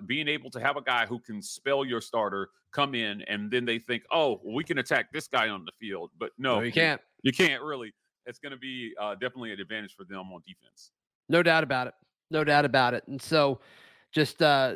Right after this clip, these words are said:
Speaker 2: the, the defensive back room, I love that it's living up to what we think it was supposed to be. I think it's actually gonna get to that point. I mean, how many times have we built up a room? I think we've kinda seen this when we talked about pass rush over the last few years. It's been like, "This is the strength of the team. This is the strength of the team." But then it,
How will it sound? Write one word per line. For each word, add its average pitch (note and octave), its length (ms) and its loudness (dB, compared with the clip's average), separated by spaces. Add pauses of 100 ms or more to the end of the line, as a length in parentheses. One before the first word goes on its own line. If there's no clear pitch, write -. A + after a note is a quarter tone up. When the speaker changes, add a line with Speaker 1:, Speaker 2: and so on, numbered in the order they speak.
Speaker 2:
the, C#3 140 -8
the C3 140 -12
defensive D3 480 2
back D3+ 280 4
room, D3 400 2
I D#3+ 100 6
love E3+ 360 4
that F#3 100 4
it's E3 140 -2
living D3+ 400 2
up C#3 280 0
to D3 120 4
what C3+ 300 4
we C#3 120 0
think C#3 440 -2
it C#3 80 2
was B2+ 160 -2
supposed C3+ 380 -2
to F3 60 4
be. F#3 300 2 (120)
I C3+ 100 4
think D#3 280 2
it's D3+ 140 2
actually C#3+ 340 2
gonna B2 160 0
get B2 160 -4
to B2 80 -8
that G#2+ 200 -6
point. G2+ 140 -8
I A#2 40 -6
mean, C3 120 -2
how E3 80 4
many E3 120 0
times D3+ 200 0
have C#3 80 -4
we C3 100 -2
built C#3+ 300 -4
up B2+ 140 0
a A#2+ 40 -2
room? A#2+ 480 0
I - 760 -20
think G3 120 6
we've E3 120 2
kinda E3 200 2
seen E3+ 180 -2
this D#3 180 -4
when D#3+ 140 -4
we C#3+ 60 -4
talked D3+ 260 2
about D3 240 0
pass D3+ 340 2
rush F3+ 320 6
over F3 140 2
the F3+ 40 0
last F3 240 2
few G3 80 -6
years. F#3 380 0
It's D3+ 80 -2
been E3 140 0
like, D3 160 2
"This C#3 180 0
is B2 80 -8
the C3+ 80 -8
strength D3+ 240 -4
of D#3 80 -4
the D#3+ 80 -2
team. D#3+ 340 4
This C3+ 100 -10
is D#3+ 80 -8
the C#3+ 40 -6
strength D#3 220 -4
of C3 120 -6
the E3+ 80 0
team." D#3 180 2
But B2 40 -8
then C3+ 240 0
it, C3 60 -4